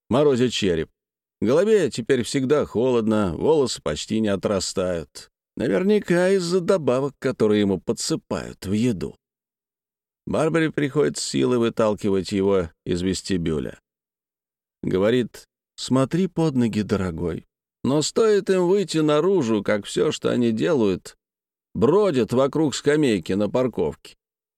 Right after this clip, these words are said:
"Прекрасно", — говорит он, — "удивительный воздух, пять звезд из пяти. Теперь можно вернуться?" Но Барбара не пускает его в палату и старается отвлечь, берет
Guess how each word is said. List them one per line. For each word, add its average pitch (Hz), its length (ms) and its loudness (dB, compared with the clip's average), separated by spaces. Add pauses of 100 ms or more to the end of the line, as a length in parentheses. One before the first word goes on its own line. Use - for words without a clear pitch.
(1160)
"Прекрасно", — 165 800 2
говорит 147 420 2
он, — 123 380 0 (360)
"удивительный 151 760 2
воздух, 117 500 2
пять 135 240 2
звезд 123 460 0
из 127 160 -2
пяти. 104 500 -2 (300)
Теперь 143 300 2
можно 165 320 2
вернуться?" 131 680 2 (1120)
Но 170 220 -2
Барбара 185 480 2
не 185 160 0
пускает 185 540 -2
его 175 160 0
в - 40 -8
палату 101 380 0
и 95 80 0
старается 139 560 0
отвлечь, 160 480 -4
берет 110 340 0